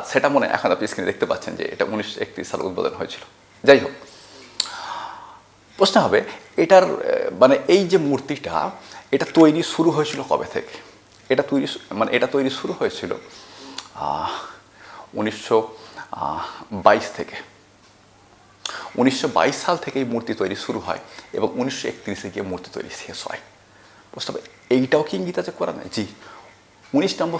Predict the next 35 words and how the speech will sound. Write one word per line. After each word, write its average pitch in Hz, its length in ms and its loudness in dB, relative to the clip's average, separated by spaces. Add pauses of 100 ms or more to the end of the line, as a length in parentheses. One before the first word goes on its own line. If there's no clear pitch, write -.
সূরার 151 160 0
বাইশ 120 360 2
নম্বর 165 200 0
আয়াতে 123 260 0
মরিয়ম 139 300 -2
আলাইহিস 147 200 -2
সালাম 147 200 -4
ঈসা 143 220 0
আলাইহিস 151 160 0
সালামকে 143 220 -2
গর্ভে 110 320 4
ধারণ 92 240 0
করছেন। - 320 -8 (1500)
ফাহামালনাহু, 95 960 2 (380)
ঈসা 123 180 0
আলাইহিস 151 200 0
সালামকে, 147 400 0 (520)
আহ, 82 460 2 (260)
তার 110 160 2
মা 110 140 6
মরিয়ম 127 240 4
আলাইহিস 139 140 4
সালাম 131 140 -2
গর্ভে 113 220 6
ধারণ 95 240 0
করছেন। - 320 -4
আর 107 100 2
মূর্তির 123 360 2
কাজ 135 180 4
শুরু 147 160 0
হচ্ছে 127 280 -2 (280)
উনিশশো 104 280 -4
বাইশ - 200 -2
সাল - 200 -4
থেকে। - 240 -12